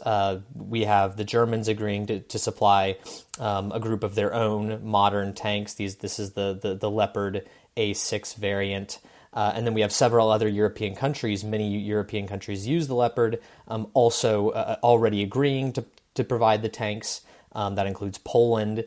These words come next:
uh, also Finland, uh, several other countries, including the Netherlands, Spain, and, and others are, are looking at, at how many they are gonna supply. Um, but a key piece of the deal was the U S also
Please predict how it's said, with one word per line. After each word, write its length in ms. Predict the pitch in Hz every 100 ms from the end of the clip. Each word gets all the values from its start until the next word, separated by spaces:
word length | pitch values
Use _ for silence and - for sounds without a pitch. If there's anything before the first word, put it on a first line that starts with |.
| - _ _
uh, 60 | -
also 400 | 101 92 110 101
Finland, 720 | - 127 117 107 104 104 104 - _ -
uh, 140 | 95
several 400 | - 135 117 110
other 180 | 107 104
countries, 400 | - 104 107 107
including 320 | 101 101 98
the 80 | 101
Netherlands, 540 | 120 117 110 107 101
Spain, 500 | - - 107 104 101
and, 140 | 98 104
and 240 | - 104
others 400 | 110 110 107 101
are, 80 | 98
are 160 | 101
looking 500 | 98 120 - 117 113
at, 280 | 113 104 104
at 220 | 101 104 -
how 120 | 113
many 240 | 104 104
they 220 | 98 107
are 80 | 127
gonna 180 | 117 113
supply. 580 | - 95 - 101 98 98 - - - - -
Um, 280 | 139 113 107
but 100 | 117
a 60 | 117
key 180 | - 156
piece 300 | 151 143 127
of 100 | 117
the 80 |
deal 420 | 113 147 147 117 107
was 380 | 110 104 101
the 120 | - 104
U 200 | 110 107
S 160 | 101
also 680 | - 120 117 - 104 98 98